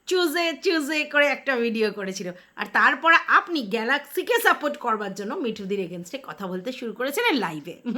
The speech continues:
<laughs> তাহলে সেখানে মিঠুদির কি দোষটা ছিল? সেই সময় কিন্তু কোনো দোষ ছিল না,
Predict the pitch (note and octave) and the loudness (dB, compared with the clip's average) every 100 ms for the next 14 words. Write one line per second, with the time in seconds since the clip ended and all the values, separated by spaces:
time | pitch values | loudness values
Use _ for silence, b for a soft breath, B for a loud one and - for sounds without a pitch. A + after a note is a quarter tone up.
0 | C4 G#3 G3+ - D4+ - B3 B3 A#3 B3+ | -2 -2 -6 -12 -14 -6 -4 -2 0 -2
1 | B3 B3 C#4 C4+ D#4 B3 B3+ C4+ C4+ C#4+ | -2 -2 -2 -4 -2 0 0 0 -2 0
2 | C4 C4+ B B - D4+ D4+ D#4 C#4+ C#4 | 0 -2 B B -2 0 0 0 -2 -2
3 | C4 B3 A3+ G#3 F3+ - - F#3 D#3+ | -4 -4 -4 -4 -6 -8 -10 -8 -10